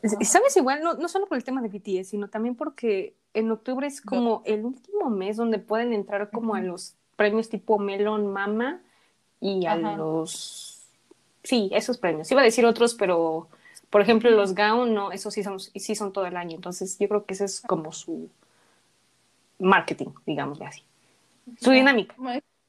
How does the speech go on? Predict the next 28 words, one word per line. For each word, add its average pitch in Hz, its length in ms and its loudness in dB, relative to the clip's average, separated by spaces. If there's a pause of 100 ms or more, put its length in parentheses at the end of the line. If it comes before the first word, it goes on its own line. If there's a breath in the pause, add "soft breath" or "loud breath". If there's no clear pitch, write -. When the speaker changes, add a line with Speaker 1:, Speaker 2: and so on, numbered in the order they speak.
(440)
Speaker 1:
es 254 120 -8
que 320 100 -8
justo 320 260 -10
esa 294 140 -8
es 285 60 -10
mi 226 160 -4
otra 202 340 0
pregunta 175 520 -10
que 170 160 -18
me 170 120 -18
hubiera 175 260 -8
gustado, 214 920 -6
que 196 160 -12
también, 190 440 -6 (200)
este, 180 460 -12
en 180 100 -14
Hypen 208 460 -6
ya 202 120 -4
debutara 180 560 -8
como 160 540 -14 (560)
<laughs> - 380 -6
en 196 160 -4
octubre 214 560 -4
también, 233 500 -2
curiosamente, 196 760 -8
justo 202 340 -14
por 190 120 -2
esta 190 280 -4